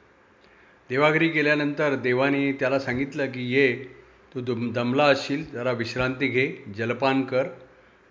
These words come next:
मग आपण जरा फिरून येऊ." त्याप्रमाणे त्या माणसाने विश्रांती घेतली, जलपान केलं आणि देव त्याला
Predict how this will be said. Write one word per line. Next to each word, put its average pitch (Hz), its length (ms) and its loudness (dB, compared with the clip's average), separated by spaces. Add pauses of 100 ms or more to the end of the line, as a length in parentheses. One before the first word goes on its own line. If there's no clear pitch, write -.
मग 160 340 2 (560)
आपण 143 320 0
जरा 135 200 2
फिरून 123 360 0
येऊ." 90 160 -4 (1400)
त्याप्रमाणे 156 460 4
त्या 156 180 2
माणसाने 143 500 0
विश्रांती 135 520 0
घेतली, 127 340 -2
जलपान 120 500 -2
केलं 117 260 -2
आणि 120 220 -2
देव 127 340 2
त्याला 123 280 0